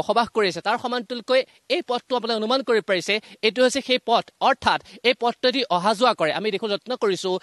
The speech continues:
কেইটামান বস্তা পাৰি থোৱা হৈছে যাতে সুৰক্ষাৰ কাৰণে, কিন্তু আটাইতকৈ কথাটো হ'ল যে বিভাগীয় কৰ্তৃপক্ষই গুৰুত্ব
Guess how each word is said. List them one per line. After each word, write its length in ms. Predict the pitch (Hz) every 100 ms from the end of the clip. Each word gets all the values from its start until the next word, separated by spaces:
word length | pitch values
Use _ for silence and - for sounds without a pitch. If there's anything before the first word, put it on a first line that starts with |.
| - -
কেইটামান 260 | 220 233
বস্তা 320 | 175 175 - 240
পাৰি 180 | 220 220
থোৱা 180 | 220
হৈছে 240 | 180 165 170
যাতে 220 | 175 196 233 185
সুৰক্ষাৰ 440 | 190 208 - 226 202
কাৰণে, 240 | 170 156
কিন্তু 320 | - - 269
আটাইতকৈ 280 | 240 277 285 262
কথাটো 200 | 247 220
হ'ল 80 | 254
যে 100 | 254
বিভাগীয় 380 | 175 170 214 226
কৰ্তৃপক্ষই 480 | 240 214 240 226 247
গুৰুত্ব 200 | 233 208